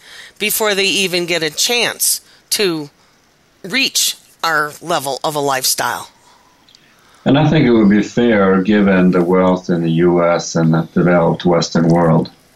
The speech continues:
Speaker 2: w-, we have collectively have been responsible for the vast majority of the atmospheric changes and the, the burden of the carbon dioxide increase in the atmosphere.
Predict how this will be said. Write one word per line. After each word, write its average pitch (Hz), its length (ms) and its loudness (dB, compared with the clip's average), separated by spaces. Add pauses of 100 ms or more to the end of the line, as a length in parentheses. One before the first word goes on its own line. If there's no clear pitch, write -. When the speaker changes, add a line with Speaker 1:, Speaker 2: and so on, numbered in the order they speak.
(800)
Speaker 2:
w-, 95 400 4
we 110 220 4
have 92 400 2
collectively 87 760 2 (640)
have 92 180 2
been 87 140 2
responsible 87 800 2
for 90 160 0
the 85 120 2
vast 90 400 2
majority 90 680 2
of 85 340 0 (300)
the 90 140 2
atmospheric 85 600 0
changes 82 600 0 (720)
and 170 300 2
the, 165 300 2 (180)
the 90 100 4
burden 90 420 4
of 82 240 0
the 73 240 -2 (100)
carbon 87 240 2
dioxide 87 480 2
increase 85 420 0
in 85 60 2
the 82 80 2
atmosphere. 82 540 0